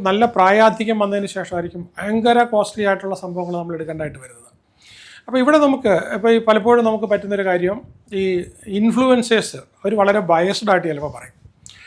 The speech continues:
അപ്പം ഞാനും ഒരു ഇൻഫ്ലുവൻസറാണ്, പക്ഷെ ഞാൻ നിങ്ങളോട് ഒരു പ്രോഡക്റ്റ് വാങ്ങിക്കാൻ ഇവിടെ ആവശ്യപ്പെടുന്നേ ഇല്ല. നമ്മുടെ ഓർഗനൈസേഷനും ഒരു പ്രൊഡക്റ്റ് വാങ്ങാനായിട്ട്, ആ, നിർബന്ധിക്കുന്നില്ല. നമ്മൾ നോളജ് തരാനായിട്ട്, അത് ആക്യുറേറ്റ് ആയിട്ടുള്ള നോളജ് തരാനാണ് ഇതിൽ കൂടെ ശ്രമിക്കുന്നത്.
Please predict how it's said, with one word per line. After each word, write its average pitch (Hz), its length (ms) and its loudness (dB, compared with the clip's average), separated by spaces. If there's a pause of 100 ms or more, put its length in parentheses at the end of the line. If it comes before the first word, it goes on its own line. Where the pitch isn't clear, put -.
(120)
അപ്പം 208 220 0
ഞാനും 233 320 6
ഒരു 269 160 6
ഇൻഫ്ലുവൻസറാണ്, 226 720 2 (500)
പക്ഷെ 208 240 0
ഞാൻ 202 140 8 (100)
നിങ്ങളോട് 240 320 4
ഒരു 240 140 2
പ്രോഡക്റ്റ് 208 340 4
വാങ്ങിക്കാൻ 214 300 0
ഇവിടെ 208 120 2 (100)
ആവശ്യപ്പെടുന്നേ 202 580 -2
ഇല്ല. 131 100 -10 (360)
നമ്മുടെ 208 200 2 (100)
ഓർഗനൈസേഷനും 208 720 -2 (460)
ഒരു 214 160 2
പ്രൊഡക്റ്റ് 208 400 0
വാങ്ങാനായിട്ട്, 202 680 0 (340)
ആ, - 20 -10 (500)
നിർബന്ധിക്കുന്നില്ല. 196 640 -4 (640)
നമ്മൾ 233 160 6 (160)
നോളജ് 247 500 8
തരാനായിട്ട്, 165 580 2
അത് 185 100 -2 (160)
ആക്യുറേറ്റ് 247 540 2
ആയിട്ടുള്ള 196 340 -4
നോളജ് 190 360 -4
തരാനാണ് 165 440 -4
ഇതിൽ 151 140 -12
കൂടെ 160 140 -10
ശ്രമിക്കുന്നത്. 131 400 -18